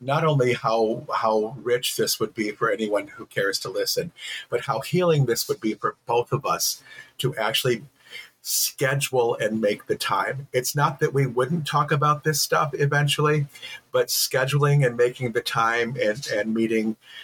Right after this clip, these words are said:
um, multiple times a week has, has given us this huge bank of, um,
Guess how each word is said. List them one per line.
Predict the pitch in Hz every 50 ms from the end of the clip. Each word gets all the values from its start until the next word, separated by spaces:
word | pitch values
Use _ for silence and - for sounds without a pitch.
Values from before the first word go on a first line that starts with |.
| - - _
um, | - 101 101 101 104 110 139 - - _ _ -
multiple | 117 113 110 - - 143 - 120
times | - - - 113 110 110 107 - -
a | 110
week | - 110 110 113 123 127 - - - - - - -
has, | 120 110 110 110 107 - - - - - - - - - - -
has | - 113 113 113 110 -
given | - 131 120 117 120 117
us | 110 110 110 -
this | - 101 - -
huge | - - - - 147 147 139 135 135 - - -
bank | 110 104 107 110 107 98 - - - - -
of, | 101 95 95 92 92 - _ - -
um, | - - - 190 180 180 180